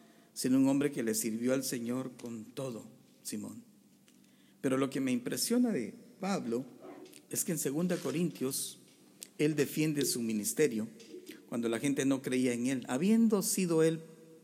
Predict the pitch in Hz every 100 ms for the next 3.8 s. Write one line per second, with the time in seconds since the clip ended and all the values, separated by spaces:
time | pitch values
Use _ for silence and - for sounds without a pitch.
0 | - - 107 - 147 143 123 107 104 104
1 | 107 165 - - - - - - 139 165
2 | 156 175 170 156 127 120 113 110 - 120
3 | 110 110 - 101 - 131 123 120